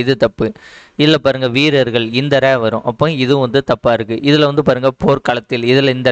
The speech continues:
ல வரும், இது தப்பு. வீரர்களுக்கும் தப்பா இருக்கு, வீரர். ஓகேவா? இந்த இது தப்பா இருக்கு, அப்ப இது கிடையாது. ஆன்சர் வந்து என்னது? ஆப்ஷன் பி. இதுதான்,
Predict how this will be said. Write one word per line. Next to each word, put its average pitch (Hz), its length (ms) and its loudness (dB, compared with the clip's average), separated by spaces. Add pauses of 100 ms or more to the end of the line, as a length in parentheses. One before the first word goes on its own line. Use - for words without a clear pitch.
ல 127 180 2
வரும், 147 240 0
இது 127 120 0 (120)
தப்பு. 180 240 2 (560)
வீரர்களுக்கும் 151 800 2 (240)
தப்பா 131 280 -2
இருக்கு, 117 200 -8 (100)
வீரர். 127 400 0 (160)
ஓகேவா? 135 360 2
இந்த 123 200 -2
இது 143 160 0
தப்பா 117 180 0
இருக்கு, 113 180 -2
அப்ப 151 160 0
இது 120 120 0
கிடையாது. 113 320 -2
ஆன்சர் 127 300 -2
வந்து 123 160 0
என்னது? 117 200 0 (840)
ஆப்ஷன் 120 420 -6
பி. 190 100 0 (920)
இதுதான், 135 380 0